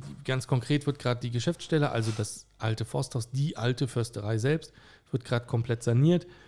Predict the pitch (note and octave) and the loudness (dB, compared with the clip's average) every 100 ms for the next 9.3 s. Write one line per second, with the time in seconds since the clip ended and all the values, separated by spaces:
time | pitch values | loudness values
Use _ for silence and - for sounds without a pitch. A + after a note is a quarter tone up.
0 | - _ - B2 A#2 A#2 A#2 B2+ A#2+ B2+ | -20 _ -2 2 4 4 2 0 -2 2
1 | A2+ A2+ C3 D3+ D3+ D3+ C#3+ C#3 _ _ | 4 6 6 6 6 6 4 -2 _ _
2 | - G3+ A#2 - B2+ C3 A#2 A#2 A2+ A2+ | -20 -18 -10 -4 0 2 2 2 0 0
3 | A2 A2+ - A#2 G#2+ A2 G#2+ A2+ A#2 - | 0 -2 -4 -6 -4 -2 0 0 -2 -4
4 | A#2 - A#2+ C3+ A#2 - E3 F3+ E3 C#3+ | -8 -4 0 2 2 4 4 6 4 2
5 | C#3+ C#3+ B2+ B2+ B2 A2+ A2+ G#2+ - G#2+ | 0 0 0 2 0 -2 -2 -2 -2 -2
6 | - F#3 E3 C3+ D3+ C#3 C#3 - - - | 2 2 4 2 4 4 4 -2 -20 -20
7 | - _ - A2+ A2 G#2+ B2 C#3+ C3+ B2+ | -20 _ 0 2 2 2 2 2 2 2
8 | A2+ B2+ - B2 B2 A#2 B2 C#3 A#2+ A#2+ | 2 0 0 0 2 2 2 4 6 6
9 | A#2+ A#2 | 6 4